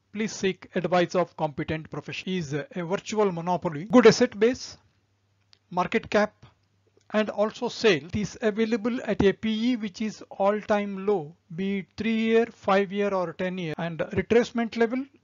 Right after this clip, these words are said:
is thirty point seven percent. Upside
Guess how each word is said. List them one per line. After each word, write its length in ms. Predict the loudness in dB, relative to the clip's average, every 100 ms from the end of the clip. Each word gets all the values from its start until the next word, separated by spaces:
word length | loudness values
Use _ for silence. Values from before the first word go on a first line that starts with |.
| _ _ -6
is 340 | -6 -6 -10 -12 _ _ _ _ _ _ -4
thirty 320 | -4 0 -2
point 380 | 0 -2 -2 -6
seven 340 | -6 -4 -2
percent. 500 | 0 0 0 -6 -4 -6
Upside 720 | -6 0 4 4 4 -4